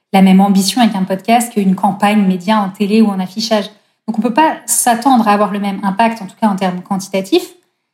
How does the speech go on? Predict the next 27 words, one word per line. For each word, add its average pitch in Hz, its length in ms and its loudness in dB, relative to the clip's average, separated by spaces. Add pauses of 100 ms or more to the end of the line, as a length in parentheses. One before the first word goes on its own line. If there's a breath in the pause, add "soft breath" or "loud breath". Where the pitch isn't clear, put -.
(320)
mais 226 100 4
c'est 269 100 -2
vraiment 254 300 4
autre 262 100 -2
chose. 247 320 -2
Et 208 80 2
nous, 247 240 6
là, 285 160 4
ce 285 140 -8
qu'on 214 80 -4
voulait, 214 200 -2
c'était 277 160 -6
vraiment 214 260 0
quelque 220 280 -12
chose 226 200 -10
de 208 60 -2
plus 233 300 -12 (160)
qualitatif, 220 580 -2
parce 185 120 -10
que - 100 -12
sur - 240 -14
ces 220 140 -6
sujets, 226 280 -6
ça 254 140 -8
nous 190 80 -4
paraissait 185 360 -8
important. 208 500 -4